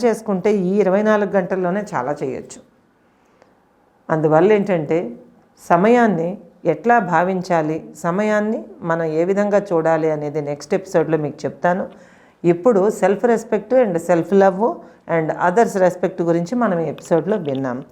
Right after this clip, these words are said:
జీవాత్మని ప్రేమించుకుంటేనే పరమాత్మని ప్రేమించుకోగలము. కనుక ఈ వీడియో కూడా మీకు నచ్చుతుందని ఆశిస్తూ, ఇందులో ఉన్న మంచి పాయింట్స్ మీరు గ్రాప్ చేసుకుని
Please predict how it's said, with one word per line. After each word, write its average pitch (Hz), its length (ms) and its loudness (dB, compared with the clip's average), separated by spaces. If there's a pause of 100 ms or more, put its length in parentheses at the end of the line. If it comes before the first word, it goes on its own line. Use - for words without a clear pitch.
(420)
జీవాత్మని 220 640 4
ప్రేమించుకుంటేనే 170 920 0
పరమాత్మని 151 680 -4
ప్రేమించుకోగలము. 131 1300 -4 (840)
కనుక 160 260 2
ఈ 180 200 0
వీడియో 226 240 2
కూడా 214 160 0
మీకు 185 220 -4
నచ్చుతుందని 143 640 -4
ఆశిస్తూ, 135 540 -6
ఇందులో 196 380 0
ఉన్న 196 140 2
మంచి 151 280 -4
పాయింట్స్ 156 400 -2
మీరు 151 400 -2
గ్రాప్ 165 360 -2
చేసుకుని 175 380 -6